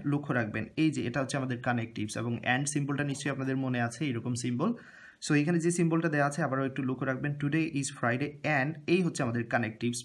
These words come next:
বা লজিক্যাল অপারেটর। তাহলে "Today is Friday," এতটুকু হচ্ছে একটা প্রপোজিশন, আমরা পি ধরে নিতে পারি। "It is raining,"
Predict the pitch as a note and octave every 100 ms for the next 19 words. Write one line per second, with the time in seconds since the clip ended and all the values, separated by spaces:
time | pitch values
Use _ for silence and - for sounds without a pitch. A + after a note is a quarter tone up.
0 | - B2 G#3+ - - _ _ C3+ A#2+ A2+
1 | A2 A2 A2 A2 G#2+ A2+ - - - B2+
2 | B2+ B2+ D3+ F#3 F3+ - D3 C#3 D3+ A#3
3 | - - - C3 D3 D3 D3 C#3 A#2 A2+
4 | A#2+ B2+ C3 D#3 F#3+ C#3 A#2+ B2 C3 B2+
5 | B2 A#2+ A#2+ A#2 A#2+ F3 - - _ -
6 | E3 F#3+ E3 C3 B2+ D#3+